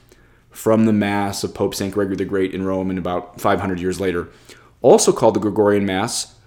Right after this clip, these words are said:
which we also call the Tridentine Mass, because very little has changed from the Apostles to the Council of Trent. And to be quite honest,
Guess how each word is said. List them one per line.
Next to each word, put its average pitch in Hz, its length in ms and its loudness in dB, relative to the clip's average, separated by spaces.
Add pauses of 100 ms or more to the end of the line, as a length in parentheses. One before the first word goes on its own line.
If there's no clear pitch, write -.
(300)
which 196 240 2
we 190 140 -2
also 226 320 4
call 160 220 2
the 185 80 0
Tridentine 254 500 2
Mass, 87 360 -4
because 139 340 -6
very 135 440 4
little 143 280 4
has 110 240 -6
changed 113 380 0
from 104 100 -4
the 98 100 -2
Apostles 101 640 -2
to - 100 -2
the 101 80 2
Council 95 460 -4
of 87 80 -10
Trent. 90 360 -6 (520)
And 101 360 -2
to - 80 -4
be 104 140 -2
quite 95 220 0
honest, 92 460 -4